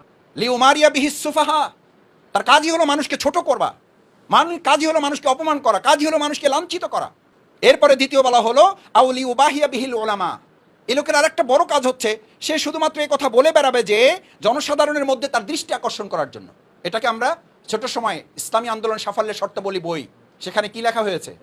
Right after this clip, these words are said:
প্রদর্শনের সেটা কি পয়েন্টের আলোচনা? মৌলিক অসৎ গুণাবলী, শুধু অসৎ গুণাবলী না, এটা একটা ফান্ডামেন্টাল বিষয়, বেসিক জিনিস। সেটা রাসূল সাল্লাল্লাহু আলাইহি ওয়াসাল্লামের হাদিসের ভাষা থেকে ওখানে নেওয়া হয়েছে,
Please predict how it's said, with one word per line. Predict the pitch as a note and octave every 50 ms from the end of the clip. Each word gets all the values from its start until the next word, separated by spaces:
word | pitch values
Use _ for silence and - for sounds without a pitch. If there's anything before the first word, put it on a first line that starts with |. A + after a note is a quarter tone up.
| - -
প্রদর্শনের | F#3+ G3+ G#3 A#3 A3+ A3+ - B3+ A#3+ A#3+
সেটা | - - B3 A#3+ A#3
কি | - - B3+
পয়েন্টের | B3+ C4+ B3+ B3+ B3+ B3+
আলোচনা? | A#3+ A3+ A3 A3+ G#3 E3+ B2+ - - _ - - - - - - C3+
মৌলিক | E3+ G3 A3 A#3+ C4+ E4 G4+ - - - - - - - - - - F3+
অসৎ | G#3+ A3+ - C#4+ D#4 A#3
গুণাবলী, | G3 C#4 C#4+ C#4 B3+ A#3 A3 G3+ F3 D#3+ D3 - F3
শুধু | - - C4 C#4 E4+
অসৎ | D#4+ C#4+ - - C#4 A3+
গুণাবলী | A3+ B3 A3 G3 F#3 D#3+
না, | C#3+ A#2 - - - - _ - D3
এটা | D#3+ G#3 A#3+
একটা | A#3+ C#4
ফান্ডামেন্টাল | - C4+ B3 C4 C#4 C#4 C4+ C4 C4 A#3+
বিষয়, | G3+ F3+ - - - - _ - - _ _
বেসিক | - A3 C4 C#4+ - D#4+ D4+ G#3+
জিনিস। | A#3+ A3+ F#3+ C#3+ -
সেটা | - - - _ _ _ _ _ _ _ - - G#3+ A3 D4+ C#4+
রাসূল | C#4+ C4
সাল্লাল্লাহু | D#4+ D#4+
আলাইহি | B3 D4
ওয়াসাল্লামের | D4+ C#4+ - C#4 C#4+ C4 C4 B3
হাদিসের | G3 F3+ F#3+ A#3+ A#3 - D4 C#4
ভাষা | G#3+ G#3 - C#4+
থেকে | C#4 D#4 B3+ D4
ওখানে | C4 - B3 A#3+
নেওয়া | A3 G#3 F#3 D#3+
হয়েছে, | C#3 B2 G#2+ -